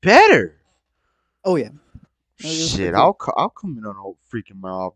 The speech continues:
Speaker 2: That's,
Speaker 1: days.
Speaker 2: that's how, that's actually how I've given you some of, some of that money I've given you in the past, like, for some of the projects we've done together.
Speaker 1: Uh-huh.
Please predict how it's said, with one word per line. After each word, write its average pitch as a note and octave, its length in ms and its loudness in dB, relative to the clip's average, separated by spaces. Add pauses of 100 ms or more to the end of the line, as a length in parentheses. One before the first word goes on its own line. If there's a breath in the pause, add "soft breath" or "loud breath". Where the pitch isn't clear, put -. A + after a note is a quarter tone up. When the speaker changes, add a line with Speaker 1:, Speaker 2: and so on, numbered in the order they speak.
Speaker 2:
That's, G3 220 -2
Speaker 1:
days. - 40 -14
Speaker 2:
that's - 260 -12
how, A#3 200 -4
that's F3+ 200 -6
actually A3 360 -10
how G3+ 120 -2
I've E3+ 160 -2
given D#3+ 200 -6
you D3+ 80 -10
some D3 200 -10
of, C#3 160 -10
some - 140 -12
of C#3 80 -6
that B2+ 100 -8
money C3+ 240 -6
I've A#2+ 120 -10
given A#2+ 180 -12
you A#2 140 -10
in A2+ 40 -10
the A#2 60 -12
past, A2 340 -12
like, A#2+ 120 -12
for B2+ 160 -12
some C3 160 -12
of A#2+ 40 -10
the A#2 60 -14
projects B2 380 -12
we've C3 100 -10
done C#3 140 -10
together. D3 260 -10 (240)
Speaker 1:
Uh-huh. E2+ 380 -12